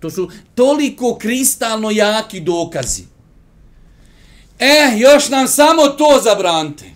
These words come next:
E, to je to. Neće nikakvog ograničenja. Kao mi smo njemu rekli: „Gospodine, cijeli dan ideš, nosiš, ne smiješ disat, ne smiješ gledat, ne smiješ spavat, ne smiješ ništa, ne smiješ.”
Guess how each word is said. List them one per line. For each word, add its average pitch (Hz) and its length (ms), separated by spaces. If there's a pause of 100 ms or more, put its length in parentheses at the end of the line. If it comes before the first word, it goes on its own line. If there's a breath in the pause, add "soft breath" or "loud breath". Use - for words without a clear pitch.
(220)
E, 143 100
to 190 220
je 156 100
to. 113 180
Neće 311 640
nikakvog 285 800
ograničenja. 226 760 (580 loud breath)
Kao 220 260
mi 247 180
smo 226 180
njemu 226 240
rekli: 214 260
„Gospodine, 175 640
cijeli 196 400
dan 180 220
ideš, 160 360 (320 soft breath)
nosiš, 156 480
ne 151 140
smiješ 160 300
disat, 135 640
ne 117 140
smiješ 117 320
gledat, 113 440
ne 123 160
smiješ 131 320
spavat, 131 540
ne 135 140
smiješ 147 280 (160 loud breath)
ništa, 247 560
ne 285 140
smiješ.” 277 180